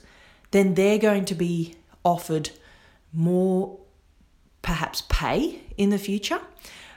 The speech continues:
more financial incentives, more P D incentives to try and better themselves. Now, not all opportunities that are offered to you is something that you're going to be extremely excited about. So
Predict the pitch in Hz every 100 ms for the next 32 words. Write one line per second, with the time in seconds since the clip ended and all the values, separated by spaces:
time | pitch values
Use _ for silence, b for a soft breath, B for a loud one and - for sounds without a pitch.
0 | - 170 175 170 170 139 139 185 233 226
1 | 214 226 220 233 220 214 147 139 - 160
2 | 165 190 208 208 214 196 196 196 196 -
3 | B B - 170 - 180 165 160 160 160
4 | 156 151 - - - - _ _ _ -
5 | _ _ - _ 185 220 247 359 - 240
6 | 240 214 - - - 175 165 165 165 -
7 | B B B 180 160 165 170 175 - 151
8 | 139 98 220 - B B B B 190 -
9 | 185 170 175 165 156 151 170 156 156 -
10 | - 165 - 180 170 139 - - 160 147
11 | 143 - 92 - - _ - - 190 170
12 | 165